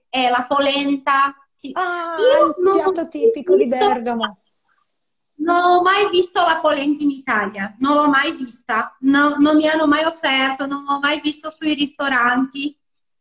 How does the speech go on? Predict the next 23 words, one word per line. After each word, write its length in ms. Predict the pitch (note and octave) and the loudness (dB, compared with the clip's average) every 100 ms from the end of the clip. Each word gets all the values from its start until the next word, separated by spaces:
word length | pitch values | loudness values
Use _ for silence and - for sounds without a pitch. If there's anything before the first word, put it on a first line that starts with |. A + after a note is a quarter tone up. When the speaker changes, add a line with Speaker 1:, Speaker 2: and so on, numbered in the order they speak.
| _ _ | _ _
Speaker 1:
Però 520 | A4 A#4 F4 F4 - | -2 0 2 2 0
qua 120 | - G4+ G#4+ | -2 -2 -2
in 60 | G#4 | -2
Brasile, 840 | F4 F4+ D4+ D4+ D4 E4+ G4+ _ _ _ _ _ _ _ | -4 -4 -2 -2 0 -2 -4 _ _ _ _ _ _ _
eh, 240 | C#4 C#4 | -2 -2
quando 340 | F4+ E4+ E4 | 0 4 4
noi 240 | D#4+ E4 F4+ | 4 2 2
vogliamo 580 | F#4 F4 C4+ B3+ C4 C#4+ | 2 2 2 2 0 -2
fare 340 | - C4 B3 | -4 -2 0
un 160 | C#4+ C#4+ | 0 0
piatto, 420 | C4+ A#3+ C4+ D#4 | 0 0 0 -4
diciamo, 540 | B3 - - A#3+ C4 | -12 -8 -4 -2 -2
tipico 480 | C4 C4+ C4+ D4 D4+ | -6 -12 -10 -6 -2
italiano, 800 | C4+ C4+ C4 B3 A3 A3+ B3 A#3+ | -2 -2 -2 0 0 0 -2 -6
più, 480 | - C#4 C#4 C4+ B3+ | -6 -2 0 2 2
diciamo, 880 | A#3+ B3+ - B3+ B3+ B3+ B3+ B3+ - _ _ _ | 0 -4 -2 0 2 2 0 -2 -10 _ _ _
da 120 | - B4 | -4 -2
casa, 600 | F#4 D#4+ B3 A#3 G#3+ G#3 | 0 0 0 0 -4 -6
così, 540 | - C#4+ C4+ D4 F4+ F4+ _ _ _ | -10 -10 -4 -4 -4 -8 _ _ _
si 220 | - G4 | -4 -4
fa 600 | G4 F#4+ C#4 D4 - - _ | 0 0 2 0 -2 -12 _
il 240 | D4 C#4+ | -4 -2
galetto, 840 | A#3+ B3+ B3+ A#3+ A#3+ F4 - - | 0 2 4 2 2 0 -2 -4